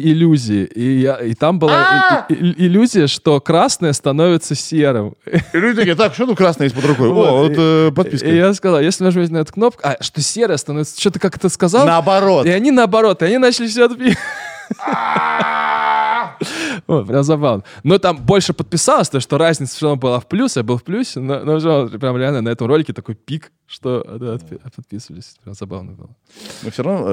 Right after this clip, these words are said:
Speaker 2: э, чувак, с тобой сосунки по сравнению с Владом Бумагой.
Speaker 1: О, да. О, да. Но с другой стороны, он, ну, конечно же, очень много, ну, э,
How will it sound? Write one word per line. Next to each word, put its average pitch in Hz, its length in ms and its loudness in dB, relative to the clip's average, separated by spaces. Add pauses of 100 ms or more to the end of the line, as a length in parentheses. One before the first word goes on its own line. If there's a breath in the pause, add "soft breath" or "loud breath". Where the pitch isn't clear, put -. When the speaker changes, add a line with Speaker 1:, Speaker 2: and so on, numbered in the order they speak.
Speaker 2:
э, 90 40 -2
чувак, 101 380 -2
с - 100 -18
тобой 98 220 -4
сосунки 101 400 -10
по - 120 -10
сравнению 85 340 -6
с - 140 -14
Владом 78 400 -4
Бумагой. 69 520 -10 (440)
Speaker 1:
О, 113 360 0
да. 90 280 -10 (260)
О, 110 120 -6
да. 101 160 -6
Но 139 220 0
с 131 60 -2
другой 165 320 0
стороны, 147 560 -2
он, 131 220 0
ну, 143 160 -2
конечно 131 380 -8
же, 123 100 -4
очень - 220 -6
много, 117 360 -2 (280 soft breath)
ну, 127 520 0
э, 107 300 -4